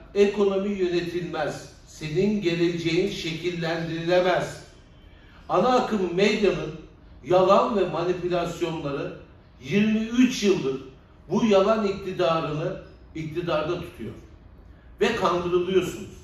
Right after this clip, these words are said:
Artık buna müsaade etmeyin sevgili vatandaşlar.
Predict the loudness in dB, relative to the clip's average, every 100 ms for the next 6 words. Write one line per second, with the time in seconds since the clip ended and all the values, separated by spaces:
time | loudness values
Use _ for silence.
0 | -20 -20 -20 -20 -20 -20 0 2 4 2
1 | -2 -2 0 -2 -2 -2 0 0 0 0
2 | -4 -8 -8 -6 -6 -2 -2 0 -2 -4
3 | -8 -10 -14 -18